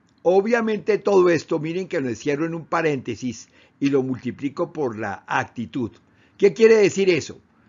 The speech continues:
La habilidad natural, el conocimiento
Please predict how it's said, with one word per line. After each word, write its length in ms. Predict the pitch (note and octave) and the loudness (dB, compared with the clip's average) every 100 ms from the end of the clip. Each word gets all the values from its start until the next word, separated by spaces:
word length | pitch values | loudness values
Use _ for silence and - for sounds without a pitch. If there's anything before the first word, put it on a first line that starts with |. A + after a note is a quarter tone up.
| _ _ | _ _
La 160 | C3 C#3 | -2 0
habilidad 360 | C#3+ C3 C#3+ | 2 2 2
natural, 760 | F3+ A3 G3 F#3 F3+ D#3+ D#3+ B3 _ _ | 2 -2 -2 2 4 4 2 -4 _ _
el 160 | - A#2 | -10 -4
conocimiento 1080 | B2+ A#2+ G#2+ B2 D3 G3 F3 F#3+ F3 E3+ | -2 -2 -4 -6 -2 -2 -2 0 2 0